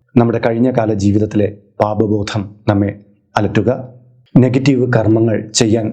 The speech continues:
നമ്മളെ പ്രേരിപ്പിക്കുന്നതിൽ നിന്ന് ഒഴിഞ്ഞു നിൽക്കുക, കഴിഞ്ഞ കാലഘട്ടത്തിൽ നമ്മൾ തെറ്റായിട്ടുള്ള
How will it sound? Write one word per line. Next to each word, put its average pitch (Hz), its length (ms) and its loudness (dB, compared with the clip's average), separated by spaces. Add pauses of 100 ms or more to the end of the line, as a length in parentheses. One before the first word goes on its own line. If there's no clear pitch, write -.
നമ്മളെ 101 280 0
പ്രേരിപ്പിക്കുന്നതിൽ 107 960 -2
നിന്ന് 101 240 -2 (260)
ഒഴിഞ്ഞു 107 260 4
നിൽക്കുക, 110 340 0 (460)
കഴിഞ്ഞ 131 300 2
കാലഘട്ടത്തിൽ 127 640 0 (240)
നമ്മൾ 120 200 2 (180)
തെറ്റായിട്ടുള്ള 135 640 -2